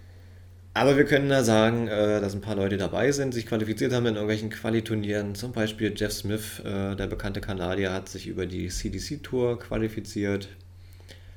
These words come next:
Ähm, George Michael, nee, John Michael, äh, aus, aus Griechenland hat sich über den Southeast Europe Qualifier qualifiziert. Juan Francisco Rodriguez, äh,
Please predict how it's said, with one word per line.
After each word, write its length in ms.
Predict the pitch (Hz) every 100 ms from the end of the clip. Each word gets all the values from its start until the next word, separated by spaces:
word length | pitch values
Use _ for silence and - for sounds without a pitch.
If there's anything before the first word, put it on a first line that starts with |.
| -
Ähm, 420 | - 101 92 90 90
George 260 | 98 98
Michael, 580 | 107 117 123 120 117 117 110
nee, 240 | 98 90 -
John 200 | - 107
Michael, 560 | 110 110 110 107 104 107 - -
äh, 240 | 107 95 92
aus, 240 | 92 -
aus 120 | 98
Griechenland 560 | 110 110 107 98 98 -
hat 140 | 101
sich 180 | 104 92
über 260 | 92 92 90
den 320 | 90 87 87
Southeast 920 | - - 90 87 90 101 90 - - - - 107
Europe 260 | 95 92
Qualifier 680 | - 120 127 123 117 113 113 - - - - - - - - - - -
qualifiziert. 840 | 135 123 117 110 101 98 98 - - - - - - - - - - -
Juan 220 | 135 127
Francisco 580 | - 120 131 - 131 117
Rodriguez, 600 | 113 120 147 147 - - - - - - -
äh, 440 | 113 107 107 107